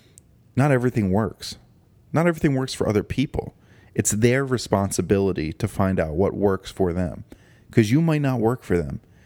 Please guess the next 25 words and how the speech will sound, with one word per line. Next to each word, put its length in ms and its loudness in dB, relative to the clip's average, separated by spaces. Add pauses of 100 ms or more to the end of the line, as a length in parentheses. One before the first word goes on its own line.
(140)
You 140 2
might 200 -2
think 380 -2
you're 120 2
helping 380 -2
them. 300 -4 (1200)
But 100 -6
what 120 4
if 120 -4
you're 100 -2
not? 380 -4 (1200)
What 140 4
if 100 -2
you're 100 4
not 320 0
helping 380 -2
somebody 540 -2 (640)
and 180 2
you've 140 2
been 320 0 (140)
going 260 4
through 180 -4 (100)
all 260 4
of 80 -2
this 200 -2